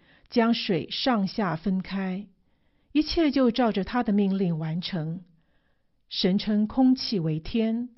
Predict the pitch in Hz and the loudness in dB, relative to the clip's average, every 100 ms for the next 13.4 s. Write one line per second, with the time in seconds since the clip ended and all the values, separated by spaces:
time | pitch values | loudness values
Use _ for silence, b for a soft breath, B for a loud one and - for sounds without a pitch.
0 | b b b 208 - 170 180 196 165 - | b b b -2 -2 -2 0 0 -2 -4
1 | 175 160 165 - _ _ _ _ _ _ | -6 -4 -8 -12 _ _ _ _ _ _
2 | _ _ _ _ - 254 269 277 269 254 | _ _ _ _ 4 8 8 10 8 8
3 | 247 233 214 b b b b - 330 339 | 8 6 4 b b b b 0 0 2
4 | 339 349 339 302 247 - 233 170 156 165 | -2 -2 0 2 0 0 0 0 -2 -6
5 | b b 240 226 220 - 254 226 196 175 | b b 2 4 2 2 2 2 0 0
6 | 175 - 247 180 - - _ _ _ - | -4 -4 -2 -2 -4 -12 _ _ _ -6
7 | - 202 180 254 220 214 190 220 233 160 | -2 0 0 2 2 2 2 4 2 2
8 | - 180 165 - 147 _ _ _ _ _ | -4 -4 -4 -8 -14 _ _ _ _ _
9 | _ _ _ - - 190 208 233 226 233 | _ _ _ -8 2 4 4 4 4 4
10 | 277 233 226 190 165 170 226 196 151 - | 2 2 2 2 2 2 2 2 0 -8
11 | _ _ _ _ - 339 277 233 220 247 | _ _ _ _ 0 4 4 2 2 2
12 | 226 - 180 196 - 185 139 - 170 185 | 2 0 -2 -2 -2 -2 -2 -4 -6 -4
13 | - 185 113 - | -6 -8 -8 -12